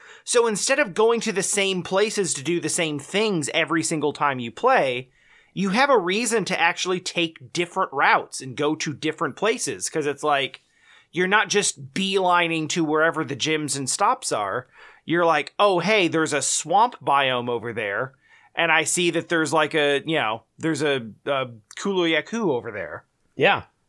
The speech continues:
Speaker 1: And it, we haven't been over there, so let's walk in that direction. It gives you more reason to, like, actually be excited to go to different places to do things.
Speaker 2: Yeah, for sure.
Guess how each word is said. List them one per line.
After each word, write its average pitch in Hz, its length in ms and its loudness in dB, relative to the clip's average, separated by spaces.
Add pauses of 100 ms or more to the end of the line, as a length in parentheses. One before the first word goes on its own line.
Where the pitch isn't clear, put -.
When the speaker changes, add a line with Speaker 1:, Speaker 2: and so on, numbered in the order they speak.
(160)
Speaker 1:
And 190 160 0
it, 156 260 -2
we 170 120 0
haven't 175 260 2
been 233 200 4
over 143 220 0
there, 120 300 0
so 165 140 -4
let's 147 260 0
walk 139 300 -2
in 170 120 -2
that 160 220 2
direction. 165 540 -2 (320)
It 202 140 2
gives 208 360 -2
you 240 140 -2
more 185 440 2
reason 170 600 -2
to, 190 240 -2
like, 143 480 0 (560)
actually 185 440 2
be 160 180 -2
excited 165 520 0
to 175 100 -2
go 165 200 0
to 160 160 -4
different 156 420 -4
places 135 520 -4
to 143 100 -6
do 131 200 -6
things. - 560 -8
Speaker 2:
Yeah, 320 220 4
for 190 160 0
sure. - 400 0